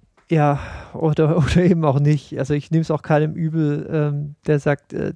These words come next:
diese Serie ist mir zu düster oder diese Serie ist mir zu grafisch oder, ähm, die, die Figuren sind alle, sind alle unerträglich. Das sind wahrscheinlich alles Einwände, die man, die man bringen kann. Ähm, aber ich find halt, dass die,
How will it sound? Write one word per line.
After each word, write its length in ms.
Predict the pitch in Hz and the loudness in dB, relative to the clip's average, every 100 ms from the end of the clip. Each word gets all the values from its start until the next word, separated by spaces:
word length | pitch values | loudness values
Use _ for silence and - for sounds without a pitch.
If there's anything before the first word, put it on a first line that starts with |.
| - | -6
diese 200 | 151 151 | -6 -4
Serie 360 | 156 165 160 | -2 -2 -2
ist 160 | 160 - | -4 -4
mir 120 | 156 | -6
zu 180 | - - | -4 -8
düster 640 | 151 165 180 - 165 160 | -4 -4 -4 -2 2 2
oder 180 | 156 151 | 0 -2
diese 320 | 147 151 151 | -4 -6 -6
Serie 460 | 147 151 151 151 156 | -4 -2 -2 -2 -4
ist 240 | 160 165 | -6 -8
mir 320 | 156 151 156 156 _ _ - - _ _ | -4 -2 -2 -6 _ _ -20 -20 _ _
zu 140 | - | -12
grafisch 720 | 151 147 143 - 156 139 - | -2 2 2 2 -4 -4 -8
oder, 400 | - 151 151 156 | -6 -2 0 0
ähm, 680 | - - 160 160 165 196 - - 196 - | -2 -6 -4 -4 -8 -10 -14 -18 -18 -12
die, 280 | - 170 175 | -4 -2 -2
die 140 | 160 160 | -4 -6
Figuren 480 | - 151 170 165 | -6 -2 0 2
sind 180 | 156 151 | 0 -2
alle, 540 | 151 80 78 80 - - 175 - | 0 2 2 0 -2 -8 -12 -14
sind 240 | 156 165 160 | -8 -6 -4
alle 220 | 147 165 | -2 0
unerträglich. 800 | 165 160 - 156 151 - 156 - | 0 -2 0 0 0 -2 -6 -4
Das 160 | 156 | -12
sind 180 | - 156 | -6 -6
wahrscheinlich 480 | 151 - 156 151 147 | -4 -2 0 0 -2
alles 240 | 151 151 | -2 0
Einwände, 440 | - - 156 156 147 | 0 0 2 2 0
die 100 | 151 | 0
man, 340 | 147 143 143 - | -2 -2 -4 -2
die 80 | |
man 180 | 147 147 | -2 0
bringen 320 | 139 143 151 | 0 0 0
kann. 300 | 160 160 160 160 _ - - - - _ - | 0 -2 -2 -6 _ -20 -20 -20 -20 _ -4
Ähm, 320 | 147 151 151 | -2 0 -2
aber 300 | 156 147 147 | -2 -2 -2
ich 140 | 160 | -2
find 260 | - 147 147 | -2 -2 0
halt, 180 | 151 156 | -2 0
dass 160 | 147 | -6
die, 360 | - 147 151 151 | -6 -4 -4 -4